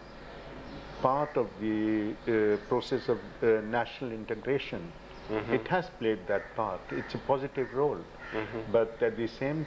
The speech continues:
Speaker 1: time, I would say that, um, one should not hark back too much
Speaker 2: Mm-hmm.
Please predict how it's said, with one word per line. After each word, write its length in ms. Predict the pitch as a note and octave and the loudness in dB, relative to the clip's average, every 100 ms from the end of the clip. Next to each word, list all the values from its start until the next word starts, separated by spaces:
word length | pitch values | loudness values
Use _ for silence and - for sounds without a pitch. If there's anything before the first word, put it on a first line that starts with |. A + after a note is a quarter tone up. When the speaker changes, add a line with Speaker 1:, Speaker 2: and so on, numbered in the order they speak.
| - | 0
Speaker 1:
time, 400 | D3 A#2+ A2+ B2 | 2 2 0 0
I 220 | A#2+ A#2+ B2 | 2 2 2
would 140 | B2 A#2+ - - | -2 -4 -6 2
say 160 | C#3 C3 A#2 | 4 4 6
that, 180 | A#2+ - - - | 4 4 -8 0
um, 600 | A2 A2 A2 G#2+ G#2+ G#2+ G2+ - - - - - - - - - G#2+ | 4 6 6 2 -2 -6 -8 -12 -12 -10 -8 -8 -8 -10 -10 -6 2
one 220 | B2 B2+ A#2 - | 2 2 -4 -2
should 180 | C#3+ A#2 | -2 -2
not 400 | A#2+ C#3 C#3+ - | 0 0 0 0
hark 240 | C3 A2 - - | 0 0 -2 0
back 300 | G2+ - - | 0 0 -4
too 140 | A2 | -2
much 300 | G#2 G2 - - - - - F#2 | 0 -2 -4 -14 -14 -16 -10 -4
Speaker 2:
Mm-hmm. 320 | G2 G#2 G#2 | -2 0 -2